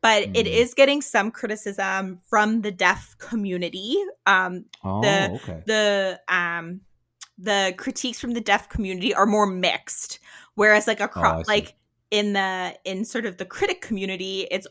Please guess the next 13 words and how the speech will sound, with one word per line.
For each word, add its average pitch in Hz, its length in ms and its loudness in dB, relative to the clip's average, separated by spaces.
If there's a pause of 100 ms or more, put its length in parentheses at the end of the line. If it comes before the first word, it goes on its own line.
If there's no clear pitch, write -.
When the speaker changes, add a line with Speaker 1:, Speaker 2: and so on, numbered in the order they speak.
Speaker 1:
overwhelmingly 202 800 4
positive. 214 680 0
It's 220 160 -2
a 233 40 4
little 262 300 0
bit 330 180 -4
more 247 220 -2
mixed 196 340 -8
in 202 120 -4
the 202 80 -4
deaf - 260 -10
community. 170 420 -8
So 190 300 -2